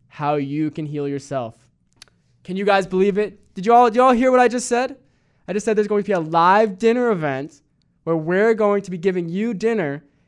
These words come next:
and you're going to be listening to how you can heal yourself live with Doctor Ernst. And so you've been, if you've been listening for a while, you've been saying, "You know what? I haven't bitten the bullet yet, and I'm, I'm not actively under any sort, sort of care,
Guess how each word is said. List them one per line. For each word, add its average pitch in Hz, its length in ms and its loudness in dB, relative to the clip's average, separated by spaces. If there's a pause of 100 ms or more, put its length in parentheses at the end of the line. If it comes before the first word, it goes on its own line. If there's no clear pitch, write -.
and 143 120 -10
you're 165 180 -2
going 175 180 -6
to 170 80 -16
be 180 100 -6
listening 180 440 -8
to 156 80 -10
how 151 100 -6
you 160 380 -6
can 220 120 -8
heal 196 220 -4
yourself 185 640 -4 (300)
live 156 520 2
with 160 200 -10
Doctor 143 340 -4
Ernst. 127 480 -12 (320)
And 160 100 -12
so 214 80 -6
you've 220 140 -4
been, 226 140 -2
if 196 100 -4
you've 226 100 -6
been 226 180 -6
listening 208 400 -2
for 202 120 -2
a 185 60 2
while, 170 200 4
you've 170 80 -2
been 165 60 -4
saying, 170 220 -4
"You 202 60 -4
know 254 140 -2
what? 233 400 -2 (320)
I 190 80 -4
haven't 254 320 -2
bitten 214 220 0
the 190 80 -4
bullet 185 260 -2
yet, 151 400 -4 (220)
and 147 100 -8
I'm, 165 140 -6
I'm 180 120 -6
not 220 300 -2 (240)
actively 190 480 -2
under 175 240 -2
any 170 220 -2
sort, 170 340 -4
sort 170 160 -6
of 160 100 -8
care, 147 380 -4